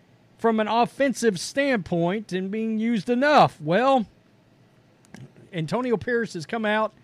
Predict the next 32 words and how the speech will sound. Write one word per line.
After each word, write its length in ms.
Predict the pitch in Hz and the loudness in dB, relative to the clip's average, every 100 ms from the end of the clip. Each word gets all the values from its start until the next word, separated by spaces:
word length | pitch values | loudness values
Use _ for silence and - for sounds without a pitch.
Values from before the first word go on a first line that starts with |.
| _ _ _ - | _ _ _ -6
and 100 | 147 | -4
he's 140 | 202 | -2
made 160 | 190 240 | 0 0
it 80 | 214 | 2
very 240 | 220 202 | 2 0
clear, 440 | - 254 277 180 | 2 4 6 6
hey, 220 | 117 202 190 | 4 2 2
he's 220 | 190 165 | -2 -2
not 300 | 202 175 147 | -2 0 2
dumb. 280 | 226 247 214 | 2 2 -2
He 60 | |
knows 300 | 180 202 190 | 0 0 0
Davante 520 | 175 180 208 165 196 | 0 0 -2 -2 -2
Adams 380 | 190 202 220 170 | 0 0 -2 -4
is 140 | 160 156 | -4 -6
a, 60 | |
probably 500 | 143 208 208 196 170 | -6 -4 -2 0 0
a 220 | 165 147 - _ _ _ _ _ _ - | 0 -2 -6 _ _ _ _ _ _ -12
top 400 | - 240 220 - - | 0 2 2 -4 -4
three 280 | 190 247 | 0 2
to 120 | 220 202 | 2 0
five 480 | - 220 208 208 | 0 2 2 2
receiver 640 | 185 190 165 - 214 220 226 | 0 -2 -2 -4 -2 0 0
in 100 | 185 | 0
all 180 | 196 180 | 0 -2
of 60 | |
football. 600 | - 226 208 208 196 240 | 0 -2 0 2 2 2
One 240 | 202 190 208 | 0 -2 -2
could 180 | 202 180 | -2 0
argue 320 | 196 220 240 | 0 0 -4
Josh 360 | 156 180 196 | -2 -2 -2
Jacobs, 540 | 165 202 208 247 180 | -2 -2 -2 -4 -6